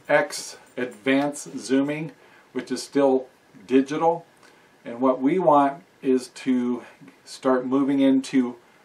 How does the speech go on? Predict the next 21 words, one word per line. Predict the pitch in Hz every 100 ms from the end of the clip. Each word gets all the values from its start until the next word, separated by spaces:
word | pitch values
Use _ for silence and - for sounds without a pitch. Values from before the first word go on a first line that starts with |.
| _ _ _
better | 127 131 123 -
optical | 131 135 139 131 139 123 120
zooming. | 101 110 127 117 - - _ _ _ _ _ _ - - _ - - _ _ _ _ -
The | 123
G | - - 202
forty | - 180 180 135 143
has | - 131 131 131
a | 120 113
twenty | - - 147 151 143
X, | 143 - - - _ _
uh, | 131 - - -
optical | 131 139 139 143 135
zoom | 113 127 135 117
range | 123 123 110 123 - _ - - _ -
and | 135
a | 131
four | - 131 151 156
hundred | - 160 143 139 135 -
X | 143 143 - - -
digital | 123 143 123 113 - - _ _ _ _ _ _ _ - -
range. | 123 117 110 123